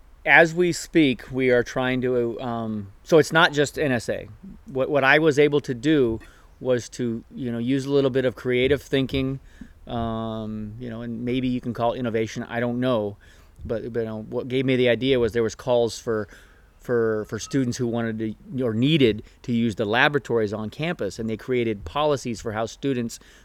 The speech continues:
can work on laboratories and do research. And I'm like, "Well, if students can go into laboratories on campus and do research, why can't they go into empty classrooms?"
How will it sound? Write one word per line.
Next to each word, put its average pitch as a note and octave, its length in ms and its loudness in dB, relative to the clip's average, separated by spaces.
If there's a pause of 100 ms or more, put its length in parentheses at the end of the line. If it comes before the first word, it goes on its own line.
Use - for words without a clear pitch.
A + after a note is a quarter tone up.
can A#2+ 180 -2
work A#2+ 340 2
on A2 160 -6
laboratories A#2+ 560 -2
and G#2 120 -6
do A2 100 -6
research. A2+ 560 -6 (560)
And A#2+ 100 -6
I'm A#2+ 80 -2
like, A2 180 -6
"Well, B2 140 0
if A2+ 80 -6
students F3 380 -4
can C3 220 -6
go C3 220 -2
into B2 140 -2
laboratories A#2 1120 -6
on A2+ 180 -8
campus A2+ 440 -8
and B2 100 -10
do G#2+ 140 -8
research, A#2+ 480 -6
why A#2 140 -4
can't B2 240 -6
they A#2 80 0
go A2+ 180 -2
into A2 180 -6
empty A2 240 -10
classrooms?" - 640 -6